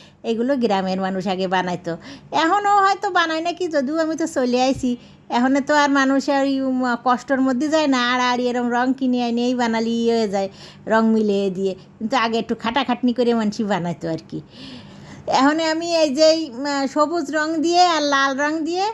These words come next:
আর হলুদ রং দিয়ে সিঁড়িটা বানানো শেষ করব। এবার আমি ওই, উম, ছোট্ট ছোট্ট করে একটু ওই পাপড়ির মতন বানাবো, ওই ফুলের, মানে আর কি, পাতার মতো করে বানায় দিয়ে একটা ফুলের, উম,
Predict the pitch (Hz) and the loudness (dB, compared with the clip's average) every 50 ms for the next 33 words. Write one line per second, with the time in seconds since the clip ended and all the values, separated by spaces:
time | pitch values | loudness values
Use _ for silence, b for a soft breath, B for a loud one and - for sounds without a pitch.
0 | 453 B B B - - - 226 226 220 214 214 - - 269 285 302 262 208 214 | -6 B B B -12 -8 -4 -2 0 0 0 -2 -2 -2 -2 0 0 0 0 0
1 | 240 240 226 214 202 196 202 202 196 202 - 240 262 262 240 247 226 220 214 214 | 0 0 0 0 -2 -2 -2 -4 -4 -2 -2 -2 0 2 2 2 2 2 2 0
2 | 208 202 208 208 202 - 233 233 226 - - 220 190 175 160 175 165 - B B | 0 0 -2 -2 -2 0 -2 -2 -2 -4 -6 -4 -4 -4 -6 -8 -10 -10 B B
3 | B B B B - 233 240 247 262 262 269 269 277 294 302 311 311 311 285 - | B B B B 0 2 2 4 4 4 4 2 2 2 2 2 0 0 -2 -6
4 | 262 269 240 254 247 - - 277 233 - 294 285 294 302 - - 320 - 320 320 | -8 -4 -2 -2 -2 0 0 -2 0 0 0 0 0 0 0 0 0 2 2 2
5 | 320 330 339 359 339 - - 262 247 - 277 262 247 - - 247 240 240 - - | 4 4 2 2 0 0 -4 -6 -4 -4 -4 -4 -2 -2 -2 -2 -2 -2 -4 -4
6 | - 277 247 262 - - 294 262 277 254 247 247 240 240 233 220 220 208 220 208 | -2 -2 -2 -2 -2 -2 -2 0 0 0 0 -2 -2 -2 -4 -4 -2 -2 -2 -2
7 | 202 196 185 180 185 185 180 B B B B B B - - 175 190 196 185 175 | -4 -6 -6 -6 -8 -8 -10 B B B B B B -8 -4 -4 -2 -2 -4 -6
8 | - - - - - 254 - 381 359 392 370 330 320 196 214 262 294 285 294 320 | -8 -10 -16 -16 -12 -4 2 4 4 4 4 2 -2 -4 -4 -2 -2 0 0 2
9 | 320 320 320 - 330 330 320 320 285 - 339 320 320 302 254 240 226 226 226 220 | 0 0 -2 -2 -2 -2 -2 -2 -2 0 0 0 2 2 0 0 0 -2 -4 -6
10 | 185 214 208 190 190 180 B B B B B B - - 254 277 285 285 285 294 | -6 -6 -4 -6 -6 -8 B B B B B B -8 -4 -2 0 2 2 2 0
11 | 262 311 349 370 359 359 330 294 - - 339 330 349 370 339 311 294 302 294 262 | 0 0 2 2 2 2 0 -2 -2 -2 0 0 2 2 0 0 -2 -4 -4 -4
12 | 254 247 262 262 | -4 -2 -2 0